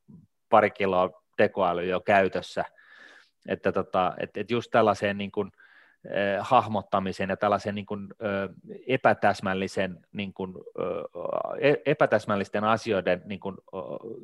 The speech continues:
identifioimiseen, esimerkiksi kasvotunnistus ja, ja,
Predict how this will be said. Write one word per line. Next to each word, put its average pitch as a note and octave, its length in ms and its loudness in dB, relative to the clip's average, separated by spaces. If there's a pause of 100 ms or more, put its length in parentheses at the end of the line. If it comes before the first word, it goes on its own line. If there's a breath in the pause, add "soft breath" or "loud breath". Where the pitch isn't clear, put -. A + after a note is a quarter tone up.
(140)
identifioimiseen, F#2 1000 -2
esimerkiksi F#2+ 420 -2
kasvotunnistus F#2 1000 -4
ja, F2 220 0
ja, F#2 120 0